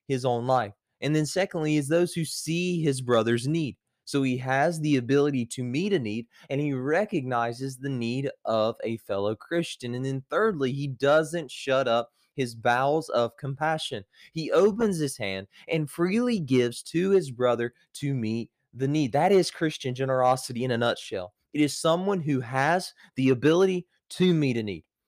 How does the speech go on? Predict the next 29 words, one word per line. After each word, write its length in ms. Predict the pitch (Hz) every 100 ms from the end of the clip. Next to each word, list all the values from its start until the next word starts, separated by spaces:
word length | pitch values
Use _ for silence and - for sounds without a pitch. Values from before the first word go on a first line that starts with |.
| _
sees 540 | - - 170 185 208 175
a 80 |
need, 240 | 160 127 -
and 180 | - 143
says, 460 | 135 - 170 139 131
"I'm 460 | 127 147 156 170 160
going 440 | 135 139 139 139
to 180 | 135 127
meet 380 | 117 120 127 120 _ _ _
the 160 | 113
need." 440 | 120 120 120 101 82 _ _ _ _ _
That 280 | 123 160 190
is 360 | 135 160 156 -
true 280 | - 156 151
Christian 440 | - 143 135 127
generosity. 760 | 131 123 127 147 156 - 127
It 80 | 147
is 240 | 156 147 - _ _ _ _
going 380 | - 175 214 190
from 280 | 156 156 143
your 440 | 139 160 202 220 -
own 260 | 180 180
abundance 680 | 156 131 107 147 165 143 135
that 300 | 117 - 110
God 360 | 143 156 185 170
has 200 | 139 117
blessed 640 | 123 131 151 190 185 -
you 240 | 147 160
with 280 | 143 147 120